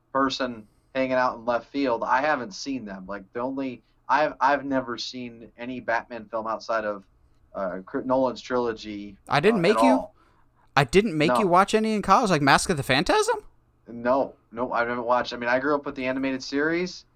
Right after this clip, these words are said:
Speaker 2: Yeah,
Speaker 1: and
Speaker 2: Mask of the
Speaker 1: Batman
Speaker 2: Phantasm is a sequel to the animated series.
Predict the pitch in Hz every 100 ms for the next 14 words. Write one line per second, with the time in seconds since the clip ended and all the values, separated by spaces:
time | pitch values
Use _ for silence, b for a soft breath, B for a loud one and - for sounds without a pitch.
0 | _ - 403 - 117 117 311 311 311 330
1 | 330 277 247 247 233 220 311 254 240 233
2 | 254 427 339 175 - 151 135 120 113 -